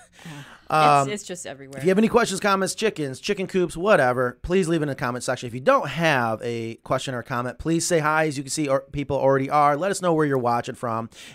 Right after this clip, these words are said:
Speaker 1: And please share the show. Do everything you can to continue to help promote this show. It does keep growing and growing and growing, which brings me back every single week.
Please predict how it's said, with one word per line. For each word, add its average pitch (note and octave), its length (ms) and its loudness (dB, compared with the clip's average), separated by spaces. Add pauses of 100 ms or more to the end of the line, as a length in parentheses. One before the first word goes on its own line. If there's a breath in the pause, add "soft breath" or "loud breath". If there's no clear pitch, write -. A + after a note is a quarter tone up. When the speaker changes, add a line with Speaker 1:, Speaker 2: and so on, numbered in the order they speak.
Speaker 1:
And C3+ 280 -4
please D#3+ 580 0
share C#3 340 -2
the A2 80 -10
show. E3+ 360 2
Do C3 140 0
everything F3+ 300 0
you C#3 100 -6
can B2+ 240 -6
to A2 60 -12
continue A#2+ 400 -10
to G#2 60 -8
help G#2 180 -6
promote G#2+ 300 -10
this A2 120 -10
show. G#2+ 380 -4 (260 loud breath)
It B2+ 160 -4
does E3+ 300 2
keep D4+ 260 -8
growing G3+ 680 -4 (200)
and D#3 160 -4
growing D3 480 -4
and C#3 160 -8
growing, B2 520 -2 (300 soft breath)
which A#2+ 200 -10
brings A#2+ 260 -8
me D3+ 140 -4
back A#2+ 400 -2
every G2+ 300 -8
single C3 360 -4
week. G#2+ 460 -8